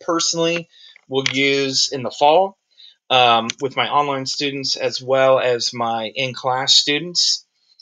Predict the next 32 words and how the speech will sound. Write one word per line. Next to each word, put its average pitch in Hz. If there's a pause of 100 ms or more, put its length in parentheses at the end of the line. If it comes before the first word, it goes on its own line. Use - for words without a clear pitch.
(320)
Um, 120
I 131
think 143
this 131
would 143
be 131
a 120
really 135
interesting 135
way 127
to 120
flip -
a 107
classroom. 175 (540)
Um, 123
I 139
think 139
this 131
would 127
be 117
interesting 123
station 156
work. 147 (680)
Um, 120 (180)
so -
I 160
think 220
there's, -
there's 165
a 156
lot 170
of, 175